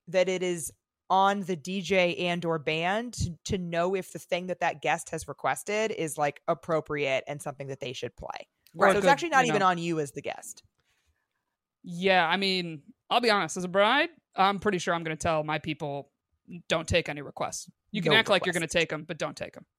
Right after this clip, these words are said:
Speaker 1: Yeah, that's
Speaker 3: 'Cause
Speaker 1: fine.
Speaker 3: I, I have already started creating a do not playlist at my wedding. It is an inspired by every wedding I go to of songs I
Speaker 1: That's
Speaker 3: do
Speaker 1: an
Speaker 3: not
Speaker 1: important
Speaker 3: like.
Speaker 1: list.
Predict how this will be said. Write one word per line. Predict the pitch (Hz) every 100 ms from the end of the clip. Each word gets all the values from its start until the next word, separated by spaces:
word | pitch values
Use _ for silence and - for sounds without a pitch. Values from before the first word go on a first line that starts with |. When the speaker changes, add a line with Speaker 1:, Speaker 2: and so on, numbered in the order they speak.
| _ _ _ _
Speaker 1:
Yeah, | - - - _ _
that's | 220 -
Speaker 3:
'Cause | -
Speaker 1:
fine. | 202
Speaker 3:
I, | 202 190 -
I | 185 226
have | 214 202
already | 233 247 214
started | 196 185 165
creating | 196 185 165 156
a | 160
do | 160 220
not | 196 156
playlist | 180 160 151 151 -
at | 175 170
my | 156
wedding. | 151 147 151 139 -
It | 185
is | 175
an | 170
inspired | 156 - 175 170 170
by | 160
every | 190 190
wedding | 175 160
I | 156
go | 156 147
to | 160 135 - _ _
of | 180 -
songs | 151 147
I | 151
Speaker 1:
That's |
Speaker 3:
do | 151
Speaker 1:
an | 147
Speaker 3:
not |
Speaker 1:
important | 175 175 185
Speaker 3:
like. |
Speaker 1:
list. | 214 -